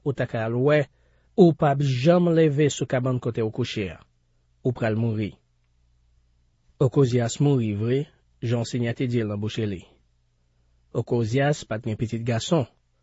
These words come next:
Se Joram, frè li, ki monte sou fotèy la nan plas li. Lè sa a, Joram, pitit gason Jozafa, t ap mache sou de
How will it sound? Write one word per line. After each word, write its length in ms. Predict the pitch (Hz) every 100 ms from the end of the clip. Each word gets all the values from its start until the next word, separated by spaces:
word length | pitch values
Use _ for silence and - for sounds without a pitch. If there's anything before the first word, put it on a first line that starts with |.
| _ _ _ _ _
Se 240 | - 117
Joram, 600 | 113 123 117 113 151 165 107
frè 300 | - 110 104
li, 300 | 127 143 156 _
ki 140 | - 110
monte 280 | 107 - 120
sou 160 | 131
fotèy 320 | 151 131 104 104
la 120 | 104
nan 80 | 101
plas 200 | 101 -
li. 160 | 110 90 _ _ _ _ _ _ _ _ _ _ -
Lè 160 | 123 123
sa 160 | 123 107
a, 160 | 131 147 165
Joram, 600 | 131 131 123 117 143 156 127
pitit 220 | 117 110
gason 300 | 113 113 107
Jozafa, 720 | 110 110 135 - 104 101 117 123 _ _ _ _ _
t 80 | 127
ap 100 | -
mache 400 | 127 120 - 147 143
sou 160 | 147
de 220 | 131 151